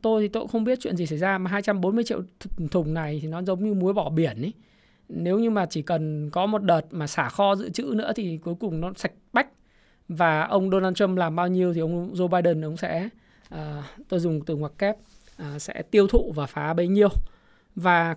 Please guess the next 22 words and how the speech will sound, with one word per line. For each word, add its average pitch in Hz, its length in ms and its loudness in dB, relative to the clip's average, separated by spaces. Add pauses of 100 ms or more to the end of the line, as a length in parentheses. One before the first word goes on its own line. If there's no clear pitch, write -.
câu 233 220 8
hỏi 165 360 4 (340)
của 147 340 0
rất 254 140 6
là 370 60 2
nhiều 208 200 8
chuyên 208 220 6
gia 202 240 4
kinh 202 200 0
tế 180 340 4
và 202 140 0
chuyên 190 200 0
gia 185 240 0
trên 180 380 -2
Twitter, 196 560 4
những 160 220 -8
cái 196 140 -4
người 180 260 2
trader 180 480 2
rất 214 100 0
là, 214 80 0
là 156 260 -6